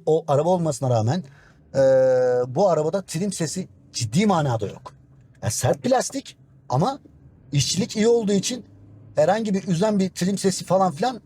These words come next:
vermiyor araba. O anlamda güzel. Yürüyüşüne gelecek olursak,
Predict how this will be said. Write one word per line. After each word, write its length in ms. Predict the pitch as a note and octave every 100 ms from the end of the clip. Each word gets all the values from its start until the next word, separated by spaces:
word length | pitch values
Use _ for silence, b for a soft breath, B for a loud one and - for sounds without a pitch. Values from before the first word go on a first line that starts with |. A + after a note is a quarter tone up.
| -
vermiyor 460 | G3 B3 G3+ D3+ A#2
araba. 220 | G2 F2+ - _ _ _ -
O 140 | G3
anlamda 380 | D#3+ C#3 D3+ A#3+
güzel. 340 | F#3 F3 B2+ - - - - - - -
Yürüyüşüne 480 | C3+ G#3+ A#3+ C#4+ D4+
gelecek 360 | D4 C4+ C#4+
olursak, 480 | C4+ C#4 - A#2 -